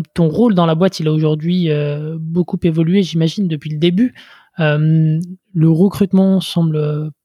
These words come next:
prendre une place importante, peut-être aussi la, enfin, même sûrement la, la stratégie, euh, à, à, à court, moyen terme aussi. Euh, dans quelle mesure ça a évolué, euh, à travers les, les années, euh, pour toi et, et peut-être, euh, comment est-ce que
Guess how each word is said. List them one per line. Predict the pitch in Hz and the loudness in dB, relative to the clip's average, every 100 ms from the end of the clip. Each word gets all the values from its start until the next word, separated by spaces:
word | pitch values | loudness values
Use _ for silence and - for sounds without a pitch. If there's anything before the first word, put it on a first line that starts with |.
| _ | _
prendre | - 160 | -2 0
une | 156 | 0
place | 156 175 156 160 160 | 0 -2 0 -2 0
importante, | 160 160 - 220 233 - | 0 -2 -2 0 0 -2
peut-être | 156 160 - | -6 -6 -6
aussi | - 165 | -6 -2
la, | 143 143 147 | -4 -6 -10
enfin, | 147 - 139 139 | -12 -8 -8 -6
même | 156 156 | -4 -4
sûrement | - 180 180 | -2 0 2
la, | 165 143 | 2 0
la | 143 147 | -2 -4
stratégie, | - 180 165 165 170 185 160 | -2 -4 0 0 2 2 2
euh, | 143 143 - | 0 -2 -4
à, | 156 165 165 147 143 | -4 -4 -4 -6 -8
à, | 156 | -4
à | 156 | -4
court, | - 170 | -2 0
moyen | 170 165 | 2 2
terme | 156 160 160 | 0 0 0
aussi. | - 247 - _ - - _ - | 0 -2 -2 _ -20 -20 _ -4
Euh, | 170 160 170 170 170 - _ _ _ _ _ _ _ _ _ _ - | 0 2 4 4 2 0 _ _ _ _ _ _ _ _ _ _ -2
dans | 180 | 0
quelle | 277 | 2
mesure | 247 202 208 | 2 2 0
ça | - 175 | 0 0
a | |
évolué, | 160 170 170 180 - - | 2 2 2 0 -2 -6
euh, | 175 160 160 180 | -2 -2 -4 -6
à | 175 | -8
travers | - 165 170 | -4 -2 0
les, | 165 151 160 | 0 -2 -2
les | 170 165 | 0 2
années, | 160 165 175 | 2 2 2
euh, | 151 151 147 | 0 -4 -6
pour | 143 - | -8 -4
toi | 185 208 175 | 0 2 0
et, | 143 143 | -2 -4
et | 143 - _ - | -6 -12 _ -4
peut-être, | 180 - | -2 2
euh, | 151 151 147 139 _ _ _ | 0 2 -2 -6 _ _ _
comment | 160 156 | -6 -2
est-ce | - | -2
que | - 170 160 160 160 160 | 0 0 2 2 0 -2